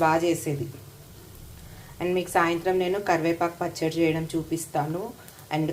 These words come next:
కొత్తిమీర పచ్చడి కూడా చేయడం చూపిస్తాను నేను. అసలు నాకు వీడియోస్ పెట్టడానికి అవ్వట్లేదు. ముందు ఆఫీస్కి వెళ్తున్నాను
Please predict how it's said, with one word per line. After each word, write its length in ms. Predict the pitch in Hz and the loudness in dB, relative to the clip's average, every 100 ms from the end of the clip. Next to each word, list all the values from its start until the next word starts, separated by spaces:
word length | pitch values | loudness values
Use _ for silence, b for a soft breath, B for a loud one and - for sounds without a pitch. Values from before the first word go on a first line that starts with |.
| 160 | 0
కొత్తిమీర 360 | 170 165 175 175 170 | 0 0 -2 0 -2
పచ్చడి 260 | - 160 156 | -2 -4 0
కూడా 120 | 180 185 | 0 2
చేయడం 240 | 170 160 160 | 2 0 -2
చూపిస్తాను 520 | 160 147 151 - 147 143 | -4 -4 -6 -4 -2 2
నేను. 200 | 139 160 277 - - - - - - - - - - - - - - - - - - - - 156 | 2 2 0 -4 -16 -20 -20 -20 -20 -20 -20 -20 -20 -20 -20 -20 -20 -20 -20 -20 -20 -20 -12 -6
అసలు 180 | 175 170 | -2 -2
నాకు 120 | 165 160 | -2 -2
వీడియోస్ 320 | 160 170 196 - | 2 2 2 0
పెట్టడానికి 520 | 170 160 165 185 185 165 | 0 0 0 0 0 0
అవ్వట్లేదు. 460 | 156 151 151 151 151 | 0 -2 -2 -2 -2
ముందు 220 | 151 156 165 143 | 0 0 2 0
ఆఫీస్కి 360 | 147 160 - 170 | 0 -4 -2 -2
వెళ్తున్నాను 460 | 156 160 160 156 | -2 -2 -2 -2